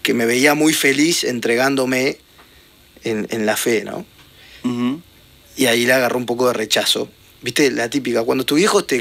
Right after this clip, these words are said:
Speaker 1: comen la oreja, le agarrás rechazo.
Speaker 2: Sí,
Speaker 1: Y,
Speaker 2: haces lo
Speaker 1: y cua-,
Speaker 2: contrario.
Speaker 1: claro, y cuando vino ella a tirarme esto, le dije, "No, jodas, no vengas con cosas raras". Y bueno, al final nos terminamos dejando
Speaker 2: Ujú.
Speaker 1: por esto, y,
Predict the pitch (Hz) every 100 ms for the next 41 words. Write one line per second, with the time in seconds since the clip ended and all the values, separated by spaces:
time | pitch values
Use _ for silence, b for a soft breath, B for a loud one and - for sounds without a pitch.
0 | 110 - 156 139 123 151 165 185 190 123
1 | 113 113 120 110 104 - 127 104 B B
2 | B B - 127 151 151 139 135 135 131
3 | 117 135 120 107 110 127 131 160 180 185
4 | 196 185 175 143 143 151 151 156 170 190
5 | 135 - 131 107 127 175 - - - 104
6 | 107 98 - - - - - 120 143 147
7 | 120 110 123 123 104 104 - - B B
8 | B B B B B B - - 156 208
9 | 196 - 165 180 208 226 269 - - 123
10 | - 127 135 156 151 139 147 160 165 165
11 | 202 - - - - - - 123 120 120
12 | 143 151 - 165 - - B B B B
13 | B B - - - 139 127 123 120 117
14 | 117 113 113